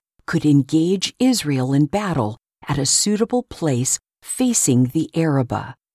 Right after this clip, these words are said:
But he did not know there was an ambush waiting for him behind the city. Joshua and all Israel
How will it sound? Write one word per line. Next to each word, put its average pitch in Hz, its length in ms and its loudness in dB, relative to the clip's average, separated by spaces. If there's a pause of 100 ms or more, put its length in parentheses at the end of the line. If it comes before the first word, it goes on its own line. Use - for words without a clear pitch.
(680)
But 160 140 0
he 156 160 0
did 180 320 -2
not 240 240 -2
know 220 280 2
there 156 140 0
was 147 200 0
an 151 160 2 (100)
ambush 196 560 0 (220)
waiting 165 480 0
for 127 160 -6
him 127 240 4
behind 185 640 0
the 156 80 2
city. - 480 -4 (520)
Joshua 202 560 -2
and 147 240 2
all 190 360 0
Israel 139 540 0